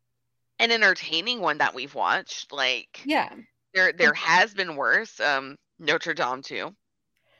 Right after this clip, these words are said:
Speaker 1: Hunchback
Speaker 2: Okay.
Speaker 1: two. You know
Speaker 2: Okay.
Speaker 1: what I mean? Like, I
Speaker 2: Nikki says, "Stitch the movie is a fun kids movie. One and a half stars."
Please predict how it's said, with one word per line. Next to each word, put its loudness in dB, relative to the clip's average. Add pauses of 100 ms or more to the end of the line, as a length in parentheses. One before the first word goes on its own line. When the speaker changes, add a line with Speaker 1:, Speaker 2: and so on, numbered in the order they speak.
(640)
Speaker 1:
Hunchback -2
Speaker 2:
Okay. 6
Speaker 1:
two. -4
You -8
know 2
Speaker 2:
Okay. 6
Speaker 1:
what 4
I -2
mean? -4
Like, -4
I -2 (520)
Speaker 2:
Nikki -2
says, -6 (380)
"Stitch -4
the 0
movie 2
is -2
a -6
fun 2
kids -2
movie. -2 (220)
One 0
and 4
a 6
half 0
stars." -2